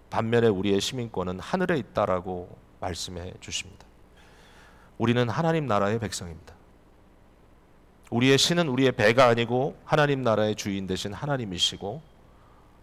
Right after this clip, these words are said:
우리의 신은 우리의 왕 되신 그리스도 예수십니다. 그렇다면 우리는 이런 삶을 살아야 될 텐데요. 어떤 삶일까요? "주 안에서 기뻐하라.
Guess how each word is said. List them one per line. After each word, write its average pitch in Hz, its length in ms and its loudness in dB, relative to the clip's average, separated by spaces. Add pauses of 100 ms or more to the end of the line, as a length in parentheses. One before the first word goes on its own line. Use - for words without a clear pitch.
(240)
우리의 101 300 0
신은 110 600 -2 (240)
우리의 95 320 -2
왕 87 240 -4
되신 87 420 -6
그리스도 85 640 -8
예수십니다. 87 1000 -10 (1120)
그렇다면 151 520 2
우리는 123 400 0
이런 107 260 0
삶을 120 300 -4
살아야 135 280 -2
될 90 160 -6
텐데요. 98 520 -4 (880)
어떤 - 280 0
삶일까요? 110 760 -4 (960)
"주 107 180 -2
안에서 107 280 0
기뻐하라. 95 640 -6